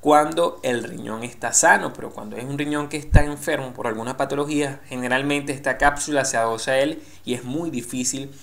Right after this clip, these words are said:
separarla. En el siguiente video hablaremos ya de los cortes de riñón, qué, qué encontramos adentro del riñón. Vamos a quedarnos aquí con que su capa más externa corresponde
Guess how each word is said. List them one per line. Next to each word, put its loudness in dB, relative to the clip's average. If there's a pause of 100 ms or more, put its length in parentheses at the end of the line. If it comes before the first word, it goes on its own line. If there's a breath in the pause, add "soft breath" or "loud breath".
(140 loud breath)
separarla. -4 (260 loud breath)
En -2
el 0
siguiente 0
video 4
hablaremos 0
ya 2
de 4
los -4
cortes 0
de -2
riñón, -8
qué, -16 (300)
qué -6
encontramos -8
adentro -6
del -4
riñón. -6 (320 loud breath)
Vamos 2
a -6
quedarnos -4
aquí -8
con 2
que -2
su -6
capa 2
más -2
externa -2
corresponde -4